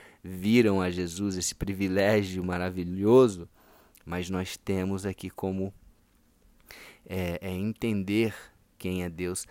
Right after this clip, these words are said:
através de entender quem é Jesus. Amém? Jesus é quem revela a Deus Pai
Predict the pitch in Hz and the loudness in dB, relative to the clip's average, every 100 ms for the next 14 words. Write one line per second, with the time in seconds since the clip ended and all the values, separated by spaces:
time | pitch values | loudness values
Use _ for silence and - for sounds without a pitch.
0 | - - 90 90 90 80 82 85 - - | -18 -12 -10 -8 -8 -6 -6 -6 -10 -16
1 | 85 87 95 - 87 76 80 80 - - | -14 -8 -8 -6 -8 -8 -10 -10 -14 -10
2 | 101 101 85 82 85 92 - 85 80 - | -4 -4 -4 -6 -8 -10 -16 -14 -10 -10
3 | - - - - _ _ _ _ _ _ | -10 -10 -8 -8 _ _ _ _ _ _
4 | _ _ _ - - 85 80 82 _ - | _ _ _ -20 -12 -10 -10 -12 _ -20
5 | - _ _ 90 92 85 101 123 127 - | -20 _ _ -10 -8 -4 0 0 0 -2
6 | - _ _ _ _ _ _ _ - 92 | -8 _ _ _ _ _ _ _ -10 -10
7 | - 92 90 82 98 87 78 82 78 78 | -8 -8 -8 -8 -10 -10 -8 -8 -8 -12
8 | - _ _ _ _ _ - 85 80 76 | -16 _ _ _ _ _ -12 -8 -6 -4
9 | - - - | -2 -4 -6